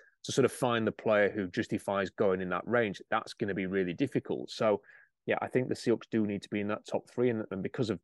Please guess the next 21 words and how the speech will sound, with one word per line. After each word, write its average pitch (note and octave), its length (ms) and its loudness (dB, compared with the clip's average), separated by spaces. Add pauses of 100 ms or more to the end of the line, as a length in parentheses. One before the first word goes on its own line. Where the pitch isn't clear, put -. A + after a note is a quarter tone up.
today's G2 340 0
result G2+ 360 0 (420)
between A2+ 380 2
the F#2+ 60 0
Broncos G2 560 0
and F#2+ 80 -8
the F2 60 -6
Cardinals, F#2 580 -2
it's - 200 -6 (280)
vitally G2 680 0
important F#2 720 0 (560)
that G2 420 2
the, G2 640 2 (360)
that G#2+ 140 0
the G#2 60 -4
Broncos G#2 520 0
lose G2+ 460 2
next G#2+ 260 -4
week G2+ 320 0
against, F#2+ 500 -6
uh, F2+ 340 2